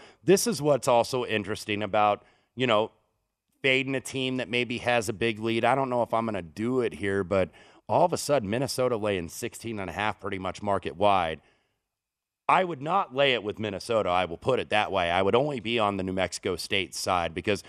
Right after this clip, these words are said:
Minnesota, look, you get an, an F B S, a Power Five opponent, Arizona State and Herm Edwards and company, gonna come to Minneapolis next week. So it's like,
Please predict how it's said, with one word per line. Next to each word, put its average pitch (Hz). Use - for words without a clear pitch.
Minnesota, 143
look, 160
you 123
get 127
an, 147
an 120
F 120
B 135
S, 117
a 131
Power 110
Five 113
opponent, 110
Arizona 107
State 104
and 92
Herm 107
Edwards 98
and 98
company, 98
gonna 107
come 107
to 104
Minneapolis 104
next 92
week. 92
So 139
it's 123
like, 127